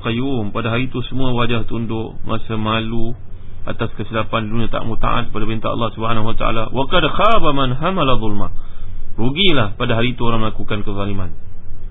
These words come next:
Khaba ini, kata Imam Ibn Atiyah Al-Andalusi yang tafsir Muharrar Al-Wajiz, khaba maknahu lam yanjah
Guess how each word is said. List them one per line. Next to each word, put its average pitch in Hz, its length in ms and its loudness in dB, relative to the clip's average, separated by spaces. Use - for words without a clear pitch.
Khaba 139 340 2
ini, 185 240 4
kata - 300 0
Imam 139 480 0
Ibn 131 180 0
Atiyah 123 460 0
Al-Andalusi 123 420 2
yang 117 80 0
tafsir 117 380 0
Muharrar 117 400 -4
Al-Wajiz, 113 480 0
khaba 156 400 2
maknahu 165 640 0
lam 151 240 4
yanjah 110 320 0